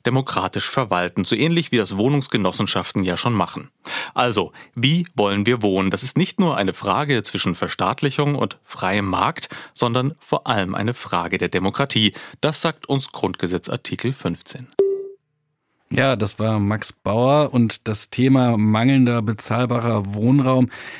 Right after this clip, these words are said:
Speaker 2: das war ja zweitausendeinundzwanzig auch in Karlsruhe ein Thema. Im April hatte das Bundesverfassungsgericht den Berliner Mietendeckel gekippt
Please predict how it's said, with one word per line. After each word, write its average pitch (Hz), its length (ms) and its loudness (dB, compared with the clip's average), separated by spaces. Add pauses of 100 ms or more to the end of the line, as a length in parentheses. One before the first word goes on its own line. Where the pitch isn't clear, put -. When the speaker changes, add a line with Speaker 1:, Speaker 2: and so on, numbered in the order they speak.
(120)
Speaker 2:
das 110 200 0
war 113 120 4
ja 123 160 2
zweitausendeinundzwanzig 120 1000 2
auch 113 100 -2
in 120 100 4
Karlsruhe 123 520 2
ein 107 220 0
Thema. 113 400 2 (420)
Im 117 180 2
April 117 600 2
hatte 147 160 2
das 131 180 2
Bundesverfassungsgericht 123 1200 2
den 113 160 4
Berliner 104 520 2
Mietendeckel 110 540 2
gekippt 95 540 -4